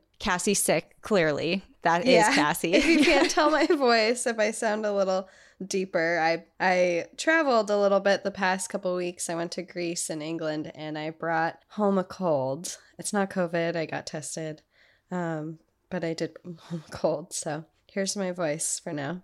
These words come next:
Speaker 1: Well, and the fun thing about Cassie is that she can be sick for two days and sound ill for two months after.
Speaker 2: Yeah.
Speaker 1: So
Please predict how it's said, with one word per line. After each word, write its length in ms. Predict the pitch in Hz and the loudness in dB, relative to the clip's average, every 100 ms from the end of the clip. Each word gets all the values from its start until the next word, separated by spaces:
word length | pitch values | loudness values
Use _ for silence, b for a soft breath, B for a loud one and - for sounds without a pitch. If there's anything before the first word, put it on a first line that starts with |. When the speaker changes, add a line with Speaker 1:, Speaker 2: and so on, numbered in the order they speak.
| _ | _
Speaker 1:
Well, 140 | 233 | 2
and 100 | 226 | 2
the 60 | 226 | 2
fun 240 | - 190 | 0 -2
thing 180 | 196 196 | -2 -4
about 240 | 208 202 - | 0 0 0
Cassie 520 | - 160 - 180 185 | -4 -4 -2 0 0
is 240 | - 165 | 0 -2
that 300 | 165 147 - | 0 0 0
she 160 | - 160 | -4 -4
can 160 | - | -4
be 100 | 170 | -4
sick 280 | 170 - 160 | -2 -4 -4
for 400 | - 170 156 151 _ _ - | -6 -4 -2 -4 _ _ -8
two 260 | - 156 | -6 -2
days 540 | 139 135 143 185 - - - | 0 0 -2 -4 -6 -8 -2
and 180 | 185 175 | 0 2
sound 680 | - 151 147 147 151 170 - - | 0 2 0 0 -2 -6 -8 0
ill 360 | 160 139 156 | 0 2 -2
for 360 | 180 - - 135 | -4 -4 -2 -2
two 240 | - - | -2 -2
months 380 | 139 123 - - | -2 -2 -4 -4
after. 540 | - 127 - - 151 202 - - | -4 -6 -6 -8 -6 -8 -12 -12
Speaker 2:
Yeah. 460 | 190 170 113 | -4 0 2
Speaker 1:
So 40 | 175 | 0